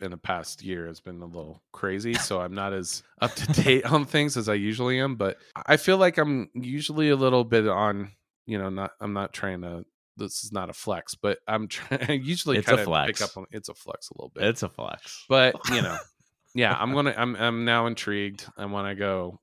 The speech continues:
Speaker 1: watch
Speaker 2: Yeah, oh,
Speaker 1: it.
Speaker 2: fuck. That's not even a gem of the week. Just do it. Do yourself a fucking storytelling entertainment favor, and j-, Jesus.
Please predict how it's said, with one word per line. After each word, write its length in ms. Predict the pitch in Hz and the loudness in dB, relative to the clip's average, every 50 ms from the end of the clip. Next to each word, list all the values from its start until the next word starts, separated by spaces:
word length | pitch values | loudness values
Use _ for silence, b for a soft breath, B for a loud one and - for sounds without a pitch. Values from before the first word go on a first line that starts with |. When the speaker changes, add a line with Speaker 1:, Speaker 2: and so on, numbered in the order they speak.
| _ - | _ -12
Speaker 1:
watch 180 | - 92 90 | -10 -2 2
Speaker 2:
Yeah, 220 | 87 110 - - 110 | 4 6 6 8 8
oh, 80 | 120 | 6
Speaker 1:
it. 60 | 113 - | 4 4
Speaker 2:
fuck. 280 | - 117 123 127 101 - | 4 6 8 8 8 6
That's 140 | 104 - - | 4 4 6
not 120 | 190 175 | 6 6
even 160 | 165 139 127 | 6 6 6
a 40 | 113 | 4
gem 220 | 107 95 120 113 110 | 4 4 2 2 4
of 60 | 98 | 4
the 60 | 90 | 4
week. 200 | 87 98 113 123 - | 4 2 2 0 -2
Just 280 | 104 104 - - _ | -4 -4 -4 -6 _
do 220 | - 90 98 120 101 | 0 2 4 4 2
it. 140 | - - _ | 2 -2 _
Do 100 | - 95 | -4 -2
yourself 440 | 98 107 117 110 - 110 98 95 - 87 | 0 0 0 0 2 2 2 2 0 -6
a 60 | 80 | -8
fucking 460 | - - 92 87 - 90 78 73 - _ _ _ _ | -4 -4 -4 -4 -4 -6 -8 -8 -12 _ _ _ _
storytelling 840 | - - - 110 101 104 101 101 - - 107 95 95 92 90 87 82 - | -14 -4 0 2 4 4 2 2 2 2 2 2 2 0 -2 -4 -4 -4
entertainment 580 | 92 92 87 - - - 92 92 98 98 - - | -4 -4 -4 -6 -4 -4 -2 -2 -2 -4 -6 -6
favor, 360 | - 90 90 95 95 92 80 | -2 0 0 0 0 -2 -6
and 120 | 71 69 _ | -6 -8 _
j-, 140 | _ - - _ | _ -20 -18 _
Jesus. 640 | - - 87 101 117 - - _ - - - | -10 -8 -6 -6 -6 -8 -8 _ -12 -14 -14